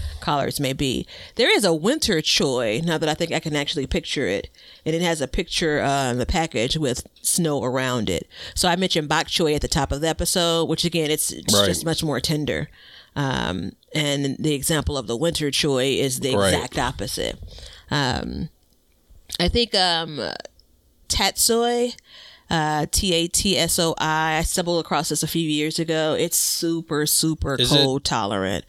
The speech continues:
Speaker 1: super hardy. Mm-hmm. It's, um, I think it's called corn salad or some, some other kind of, you know, it took on some type of, uh,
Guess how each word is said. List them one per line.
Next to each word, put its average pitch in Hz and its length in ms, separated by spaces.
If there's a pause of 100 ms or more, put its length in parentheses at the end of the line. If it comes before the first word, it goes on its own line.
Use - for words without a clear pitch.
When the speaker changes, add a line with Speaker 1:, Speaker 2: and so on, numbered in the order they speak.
(280)
Speaker 1:
super 165 400
hardy. 131 560 (580)
Mm-hmm. 175 580 (580)
It's, 180 180
um, 170 260
I 175 60
think 214 160
it's 196 120
called 175 500
corn 190 580
salad 254 560 (1700)
or 170 400
some, 196 340
some 226 280
other 185 320
kind 170 240
of, 156 100
you 156 100
know, 143 260
it 151 140
took - 240
on 151 400
some 151 220
type 151 300
of, 143 180
uh, 127 380